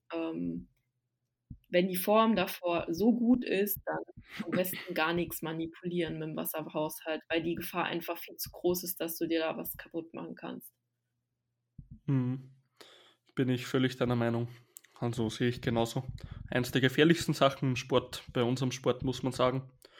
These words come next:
Speaker 2: Sobald man da in den Wasserhaushalt eingreifen will, dann kann's schon gefährlich werden für Gesundheit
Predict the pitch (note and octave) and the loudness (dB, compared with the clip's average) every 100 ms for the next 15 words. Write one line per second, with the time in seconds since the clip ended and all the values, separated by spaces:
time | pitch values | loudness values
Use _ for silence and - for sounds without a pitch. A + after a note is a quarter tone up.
0 | - - - B2+ B2+ B2 B2+ A#2+ B2 B2 | -20 -12 -2 6 6 6 4 6 6 6
1 | B2 B2+ B2 B2+ D3+ C#3+ C#3 C#3 C3 C3+ | 4 6 6 6 6 4 6 4 4 4
2 | C3+ C3+ - C#3 C#3 C3+ - - - - | 6 4 4 4 4 4 -2 -20 -20 -16
3 | - C#3 C3 C3 C3 C#3 B2+ B2 - C3+ | -6 -4 4 4 4 2 2 0 -2 -2
4 | - B2+ B2+ C3+ C3 C3+ C#3 C3+ D3+ D3 | 4 4 6 4 2 2 2 4 4 4
5 | C#3+ - | 4 2